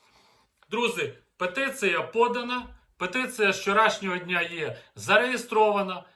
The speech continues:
Вона стосується не тільки міста Дрогобича, Дрогобицької Т Г, моєї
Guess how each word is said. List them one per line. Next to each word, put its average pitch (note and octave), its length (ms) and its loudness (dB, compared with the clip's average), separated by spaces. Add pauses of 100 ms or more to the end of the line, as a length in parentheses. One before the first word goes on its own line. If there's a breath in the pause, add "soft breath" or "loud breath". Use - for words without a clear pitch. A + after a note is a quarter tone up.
(120)
Вона G#3 340 2
стосується A3 760 -4
не A3+ 160 -2
тільки A#3 400 -4
міста G#3+ 360 -2
Дрогобича, G3 640 0
Дрогобицької G3 720 -2
Т F#3 140 -2
Г, G3 180 2
моєї F#3+ 500 -2